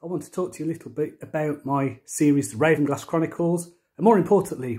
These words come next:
what inspired it. Now, this is a twenty-two novella series. It's finished, it's done, and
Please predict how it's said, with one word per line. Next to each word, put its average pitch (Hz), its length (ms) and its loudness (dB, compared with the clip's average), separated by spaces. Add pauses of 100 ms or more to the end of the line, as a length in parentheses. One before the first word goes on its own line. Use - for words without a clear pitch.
what 151 240 -10
inspired 123 480 -4
it. 101 200 -16 (500)
Now, 170 200 4
this 214 240 0
is 170 180 -2
a 143 140 2
twenty-two 160 920 -2
novella 127 520 -4
series. 135 640 -2 (220)
It's - 160 -20
finished, 151 360 -2
it's 110 120 -16
done, 175 400 0 (800)
and 131 400 -2